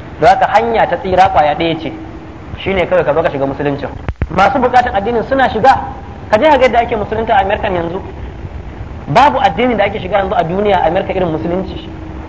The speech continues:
Is the fastest growing religion in America, yadda matar Clinton ke faɗa. Kusan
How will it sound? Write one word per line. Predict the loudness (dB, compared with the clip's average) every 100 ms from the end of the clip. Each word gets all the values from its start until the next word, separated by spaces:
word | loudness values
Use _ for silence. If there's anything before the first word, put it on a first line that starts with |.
| -8 -2
Is | -2 0
the | 2
fastest | 0 2 -2 2
growing | 2 2 2
religion | 0 0 0
in | -2
America, | 0 0 2 2 0 -2 -2
yadda | 0 2
matar | 2 2 2 0 -2
Clinton | 0 0 -2
ke | 0
faɗa. | 2 2 0 -4 -12 -14 -14 -14 -14 -16 -16 -16 -6 0
Kusan | 2